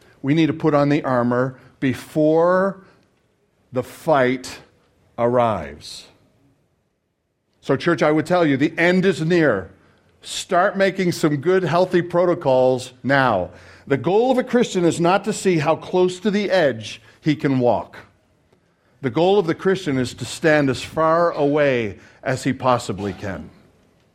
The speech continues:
So many times we think to ourselves, "We gotta look, it's okay to look very similar to the world," and God is saying, "No, no, no. The point is you're a light in the darkness.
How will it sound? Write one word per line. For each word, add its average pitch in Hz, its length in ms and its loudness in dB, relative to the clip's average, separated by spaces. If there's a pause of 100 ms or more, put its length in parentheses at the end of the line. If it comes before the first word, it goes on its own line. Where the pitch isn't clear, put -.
(720)
So - 180 0
many 220 160 2
times 170 360 0
we 151 100 0
think 185 220 -2
to 180 60 0
ourselves, 139 500 0 (240)
"We 147 100 0
gotta 165 160 2
look, 175 300 0 (320)
it's 175 320 0
okay 208 260 0
to 202 80 2
look 170 220 0
very 226 420 0
similar 214 400 0
to 147 80 -2
the 151 80 -2
world," 151 340 2
and 120 140 0
God 131 220 2
is 127 80 -6
saying, 120 280 -2
"No, 131 60 0
no, 120 420 -2
no. 78 140 -14 (1000)
The - 80 -20
point 190 260 0
is 139 140 0
you're 139 140 2
a 120 60 2
light 131 460 0
in 120 140 -6
the 107 80 -6
darkness. 90 680 -12